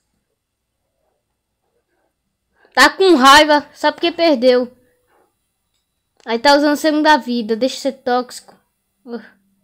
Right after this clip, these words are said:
Easy. Easy. Easy. Muito fácil, pessoal. Among Us. Among Us sola tudo.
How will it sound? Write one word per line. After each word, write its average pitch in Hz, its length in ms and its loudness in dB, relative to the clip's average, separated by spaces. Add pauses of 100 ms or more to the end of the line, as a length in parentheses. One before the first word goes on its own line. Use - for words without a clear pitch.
(460)
Easy. 208 480 -10 (1000)
Easy. 202 560 -10 (1400)
Easy. 247 520 -4 (1400)
Muito 494 200 -6
fácil, 339 540 2
pessoal. 214 640 -10 (3250)
Among 320 580 2
Us. 226 260 -6
Among 320 380 -2
Us 339 80 -6
sola 339 260 -2
tudo. 285 720 -10